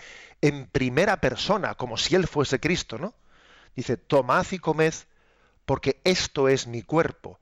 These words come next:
Podía decir, "Tomad y comed, porque esto es el cuerpo de Jesús".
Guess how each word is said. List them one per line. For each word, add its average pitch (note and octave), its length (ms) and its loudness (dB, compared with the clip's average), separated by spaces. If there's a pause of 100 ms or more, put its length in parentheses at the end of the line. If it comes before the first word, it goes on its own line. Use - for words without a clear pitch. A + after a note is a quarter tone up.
(280)
Podía B2+ 320 2
decir, C#3+ 440 0 (340)
"Tomad C#3+ 360 2
y F#3 80 -6
comed, E3 380 2
porque D3 300 -2
esto F3+ 240 0
es F3+ 140 2
el C#3 100 0
cuerpo D#3+ 340 2
de C3+ 100 0
Jesús". D#3 600 -4